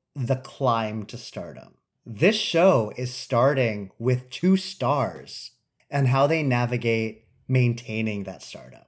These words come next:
and where they go from there. Because you watch both of them be at this level with each other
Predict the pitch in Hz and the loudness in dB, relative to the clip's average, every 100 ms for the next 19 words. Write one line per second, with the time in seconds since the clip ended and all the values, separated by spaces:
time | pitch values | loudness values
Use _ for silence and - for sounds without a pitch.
0 | - 131 120 120 120 110 107 104 113 104 | -4 -2 2 2 2 0 -2 -6 -8 -6
1 | 101 104 98 90 - _ _ _ - _ | -6 -8 -10 -14 -20 _ _ _ -20 _
2 | _ - 185 165 185 160 233 254 120 101 | _ 0 2 4 4 4 2 0 -4 4
3 | 151 240 180 120 107 101 101 101 _ - | 4 4 2 0 -4 -4 -10 -12 _ -2
4 | 190 240 208 202 196 185 147 139 107 98 | 2 4 2 2 2 2 2 2 2 -2
5 | 90 - - 123 185 196 - - 135 107 | -6 -10 -4 2 2 2 -2 -2 -2 -2
6 | 87 - | -8 -16